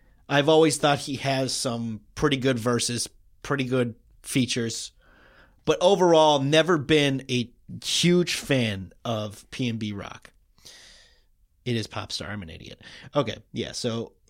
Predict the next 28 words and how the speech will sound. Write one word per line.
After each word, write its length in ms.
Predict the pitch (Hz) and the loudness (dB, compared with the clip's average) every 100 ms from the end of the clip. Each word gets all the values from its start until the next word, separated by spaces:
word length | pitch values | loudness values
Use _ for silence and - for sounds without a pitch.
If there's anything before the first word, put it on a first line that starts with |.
| _ - | _ -8
trap 340 | - 196 294 | -2 0 0
star 300 | - 185 170 | 0 4 4
turned 300 | 165 165 139 | 2 -2 -2
rock 240 | 113 107 101 | -2 -4 -6
s-, 160 | - - - | -12 -16 -10
pop 240 | - 104 | -6 -4
star. 280 | - - - _ _ _ _ _ - - _ _ | -6 -12 -18 _ _ _ _ _ -20 -20 _ _
So, 500 | - 175 156 151 - - - _ _ - _ | -4 4 4 4 -2 -20 -20 _ _ -20 _
for 180 | - | -6
me, 480 | 147 180 233 254 233 220 _ _ _ _ - | -4 0 2 4 2 -2 _ _ _ _ -12
there 240 | 127 180 | 2 4
were 100 | 214 | 4
tracks 480 | 214 - 185 180 - | 2 4 4 4 0
that 240 | - 160 156 | 2 2 4
were 100 | 165 | 0
solid. 520 | - 127 110 117 123 _ _ _ | 2 2 2 -4 -8 _ _ _
There 160 | 131 139 | 0 2
were 60 | 147 | 4
some 200 | - 156 | 0 -2
tracks 380 | - 151 147 | 2 0 0
that, 320 | - 135 139 _ _ | 2 2 0 _ _
if 180 | 214 208 | 0 0
you 80 | 208 | -2
put 220 | 202 156 | 2 2
on 280 | 131 123 123 | 4 2 0
in 120 | 107 | -2
the 60 | 104 | -6
car, 420 | - 104 104 | -4 -4 -4